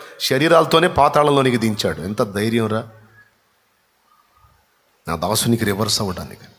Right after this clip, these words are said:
వాళ్ళకి ఇచ్చే పనిష్మెంట్ వాళ్ళకి ఇస్తానే ఉన్నాడు,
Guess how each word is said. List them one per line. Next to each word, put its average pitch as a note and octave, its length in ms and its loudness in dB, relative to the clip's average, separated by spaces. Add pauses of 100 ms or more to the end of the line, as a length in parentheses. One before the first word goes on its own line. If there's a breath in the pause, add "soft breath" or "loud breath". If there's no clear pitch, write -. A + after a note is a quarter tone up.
(420 loud breath)
వాళ్ళకి A#2 280 -4
ఇచ్చే G3+ 180 2
పనిష్మెంట్ G#3 520 4
వాళ్ళకి F#3+ 320 6
ఇస్తానే G3+ 320 2
ఉన్నాడు, F#3 680 2